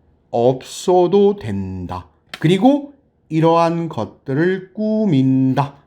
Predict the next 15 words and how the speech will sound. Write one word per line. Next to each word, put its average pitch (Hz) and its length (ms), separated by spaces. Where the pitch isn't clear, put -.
라고 113 240
했어요. 90 480
자, - 180
동사 220 520
꾸미는 226 320
건 202 140
제가 127 200
알려드렸죠? 104 880
그러면 208 800
이렇게 180 720
쓰면 165 400
어떨까요? 107 760
Very 120 680
nice. 90 800
자, 135 160